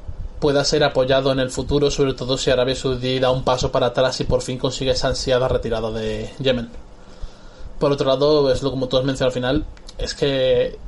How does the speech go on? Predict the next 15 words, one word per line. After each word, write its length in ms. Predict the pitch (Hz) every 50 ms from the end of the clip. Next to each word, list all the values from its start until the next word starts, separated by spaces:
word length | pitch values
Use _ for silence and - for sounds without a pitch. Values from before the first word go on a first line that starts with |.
| - - - -
el 80 | 156
conflicto 400 | 147 143 127 - 139 123 - 147
ya 80 | 143 135
está 300 | - - 160 156 143 131
en 60 | 123
la 140 | 123 120 120
península 440 | - 131 127 120 - 135 127 127 135
arábiga. 280 | 156 151 127 120 113 - - - - - - - -
Quiero 140 | - 131 123
decir, 200 | - 135 131 131
hay 240 | 127 127 127 127
tropas 460 | 123 - 135 131 127 131 127 123 - -
turcas 460 | - 139 135 131 - 139 127 120 -
en 140 | 135 123 123
Qatar 420 | 123 123 - 135 131 139 156 180